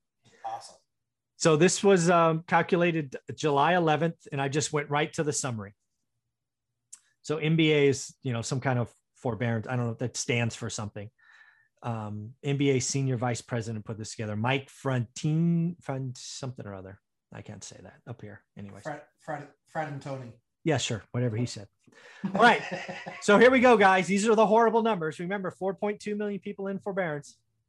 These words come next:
Speaker 2: Not anymore. So first off, twenty-eight percent of the loans,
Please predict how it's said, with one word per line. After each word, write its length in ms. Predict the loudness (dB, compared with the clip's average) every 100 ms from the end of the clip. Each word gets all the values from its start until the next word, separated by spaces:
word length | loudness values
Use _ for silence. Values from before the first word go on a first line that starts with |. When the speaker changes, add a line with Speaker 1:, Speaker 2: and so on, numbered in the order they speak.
| _
Speaker 2:
Not 140 | -14 -12
anymore. 380 | -10 -12 -14 -18 _ _ _ _ _ _ _
So 200 | -6 -4
first 300 | 0 0 4
off, 200 | 2 2
twenty-eight 480 | -4 -4 -4 -6 -8
percent 280 | -8 -4 -2
of 60 |
the 60 | -2
loans, 640 | 0 0 -2 -8 -14 -20